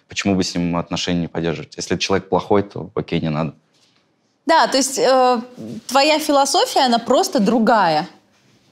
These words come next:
Speaker 2: И поэтому другим людям ее может тяжело понять. Ты говоришь одно, а люди могут услышать совсем другое,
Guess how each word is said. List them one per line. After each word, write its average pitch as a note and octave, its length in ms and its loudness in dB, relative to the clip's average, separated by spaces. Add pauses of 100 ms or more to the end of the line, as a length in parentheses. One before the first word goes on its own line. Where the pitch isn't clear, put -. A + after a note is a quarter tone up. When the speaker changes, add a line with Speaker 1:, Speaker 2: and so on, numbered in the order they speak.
(100)
Speaker 2:
И G#3+ 80 -2
поэтому C#4 560 2
другим A#3+ 400 2
людям G4 280 2
ее A#3 180 2
может B3 320 0
тяжело A3 460 2
понять. G#3 720 0 (380)
Ты B3 100 2
говоришь B3 520 2
одно, F#4 560 2 (560)
а G#3+ 220 4
люди D4+ 260 2
могут B3+ 320 2
услышать B3 400 0
совсем A#3 420 2
другое, D#4+ 640 2